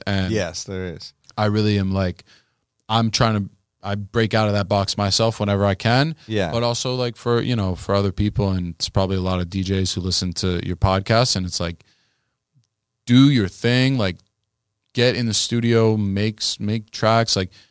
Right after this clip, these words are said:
Speaker 1: collaborate. If someone is, you know, talking back to Quincy, he was, he would say, like,
Speaker 2: Yeah.
Speaker 1: "We get the best person to do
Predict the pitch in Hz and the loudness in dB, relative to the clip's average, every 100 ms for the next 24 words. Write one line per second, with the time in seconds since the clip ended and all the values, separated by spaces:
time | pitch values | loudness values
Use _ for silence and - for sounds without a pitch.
0 | _ _ _ _ _ _ - 101 107 117 | _ _ _ _ _ _ 0 2 2 4
1 | 120 117 123 - 101 - 127 135 143 123 | 4 4 0 -4 -6 -2 0 2 0 0
2 | 101 - 117 107 92 85 - _ _ _ | -2 -2 -2 -2 -2 -6 -12 _ _ _
3 | _ _ _ - 110 110 101 98 104 - | _ _ _ 0 0 2 0 0 -4 -2
4 | 107 98 90 104 101 95 - - 104 110 | -2 0 -2 -2 -2 -2 -6 -6 -2 0
5 | 104 87 - 95 90 85 85 104 98 80 | 0 0 0 0 -2 -4 -6 -2 -2 -2
6 | 123 135 127 107 127 - - 117 - 95 | -2 -2 -2 0 0 0 0 0 -2 -6
7 | 87 - 104 95 107 104 98 | -6 -6 -6 0 2 2 0